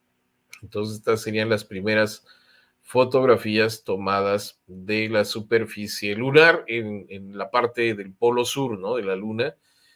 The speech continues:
donde pues está esta, esta cápsula y creo van a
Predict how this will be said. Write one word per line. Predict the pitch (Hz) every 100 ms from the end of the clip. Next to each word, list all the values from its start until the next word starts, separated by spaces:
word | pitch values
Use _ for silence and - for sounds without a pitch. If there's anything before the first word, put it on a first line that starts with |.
| _
donde | _ 87 110 110 131
pues | 104 90
está | 90 - 101 98 92
esta, | 95 95 - 92 87 82 _
esta | 98 92 - 95
cápsula | 110 107 - 107 107 107 _ _ _ _ _ _
y | - 92 90 87
creo | 113 107
van | 104 101
a | 95 80